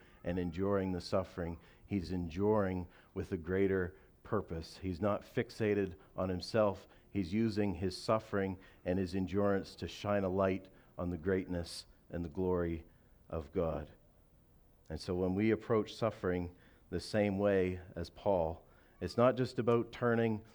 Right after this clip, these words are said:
a blind eye, pretending things aren't going on. It's not about putting on a fake smile. It's not about losing touch with reality. It's about grabbing hold of a greater reality, that our treasure is found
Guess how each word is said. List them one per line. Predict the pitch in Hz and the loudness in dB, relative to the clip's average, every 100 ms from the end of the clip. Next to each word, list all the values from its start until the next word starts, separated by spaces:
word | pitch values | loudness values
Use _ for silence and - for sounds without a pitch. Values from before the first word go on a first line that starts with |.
| - | -8
a | 101 | -4
blind | 90 104 107 107 104 | 0 4 6 6 6
eye, | 104 101 104 92 - - - | 6 6 2 -4 -14 -20 -12
pretending | 98 - 107 107 101 | -6 2 4 4 2
things | 98 101 101 92 | 2 2 2 2
aren't | 98 101 - - - 95 | 2 2 -4 -14 -6 4
going | 101 98 98 | 6 6 4
on. | 98 98 95 98 - - | 4 4 2 -2 -14 -10
It's | 90 - | -6 2
not | 104 104 | 2 4
about | 110 110 | 4 2
putting | - 120 110 107 | 2 2 4 4
on | 107 104 107 98 | 4 4 2 -4
a | 95 | -8
fake | - 110 101 | 0 2 2
smile. | - 110 101 98 95 92 - - | -4 2 4 4 2 0 -12 -14
It's | 95 - | -12 0
not | 104 104 | 2 4
about | 101 107 104 | 4 4 4
losing | 104 117 104 107 | 2 2 2 -2
touch | - 120 - - | 2 2 0 -6
with | 104 - | -8 -4
reality. | 104 104 107 98 87 87 - - - | 2 6 6 6 4 0 -4 -12 -8
It's | 98 107 | -4 0
about | 110 107 85 | 2 2 2
grabbing | 107 113 110 101 | 4 4 4 2
hold | 117 107 98 | 4 4 4
of | 98 | 0
a | 98 | -2
greater | 87 107 107 95 90 - - - | 2 2 4 2 -2 -6 -18 -8
reality, | 95 98 90 87 85 82 82 - | 0 4 4 4 2 -2 -6 -4
that | 92 | 0
our | 95 92 | 0 -2
treasure | - 123 117 98 101 95 - | -2 0 2 2 0 0 -6
is | 101 92 | -8 -8
found | - 107 95 90 85 | -2 2 2 0 -4